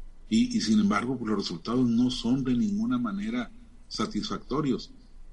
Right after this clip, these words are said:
¿Por qué? Porque es la propia sociedad la que no ha avanzado y, y las autoridades no han sabido encabezar esta lucha.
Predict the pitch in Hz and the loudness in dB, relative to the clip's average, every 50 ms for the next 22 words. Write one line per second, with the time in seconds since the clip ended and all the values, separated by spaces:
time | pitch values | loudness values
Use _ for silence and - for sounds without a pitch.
0 | - - 110 104 107 - 160 156 - - 131 - - 131 139 139 165 151 - - | -6 -4 -4 -2 0 0 -2 -2 0 -2 -2 -2 0 -2 0 2 0 0 0 -2
1 | 151 139 - 170 151 - 147 131 - - 113 110 117 131 139 139 135 - - 107 | -4 -2 0 -2 -2 -2 -4 -4 -2 -2 -2 -2 -2 -4 -4 -6 -10 -8 -6 -4
2 | 98 110 113 117 117 107 104 - 104 98 104 110 113 113 - - - - - - | -2 0 0 0 0 0 -2 0 0 0 0 -2 -4 -6 -10 -14 -18 -18 -18 -18
3 | - - - - 107 107 104 - 107 104 104 104 - - 110 107 - - 131 123 | -18 -14 -6 0 0 0 0 0 -2 -2 -2 -2 -2 -2 -2 -2 0 0 0 2
4 | 117 110 120 127 120 113 113 113 113 110 - - 107 98 98 101 98 98 92 - | 2 2 2 0 0 0 2 2 0 0 -2 -2 -4 -4 -2 -2 -4 -4 -4 -4
5 | 92 82 80 76 - 87 82 85 82 - - - - - - - - - | -4 -6 -6 -6 -6 -6 -6 -6 -6 -6 -10 -10 -10 -10 -10 -8 -8 -8